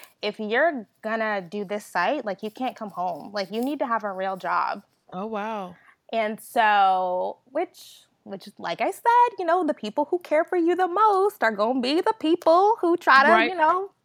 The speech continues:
Speaker 1: put some doubt
Speaker 2: Right.
Speaker 1: in there.
Speaker 2: Right.
Speaker 1: Um, so I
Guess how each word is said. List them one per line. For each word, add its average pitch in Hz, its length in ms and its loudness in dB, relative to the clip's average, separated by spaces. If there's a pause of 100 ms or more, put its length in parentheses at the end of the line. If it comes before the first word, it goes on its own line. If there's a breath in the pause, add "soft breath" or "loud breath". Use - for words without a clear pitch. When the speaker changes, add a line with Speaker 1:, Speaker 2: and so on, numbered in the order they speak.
(340)
Speaker 1:
put 285 180 2
some 392 160 2
doubt 277 220 6
Speaker 2:
Right. 262 100 -4
Speaker 1:
in 254 60 -14
there. 240 300 -2 (480 loud breath)
Speaker 2:
Right. 247 360 6
Speaker 1:
Um, 214 140 -6 (680)
so 254 920 4
I 220 240 0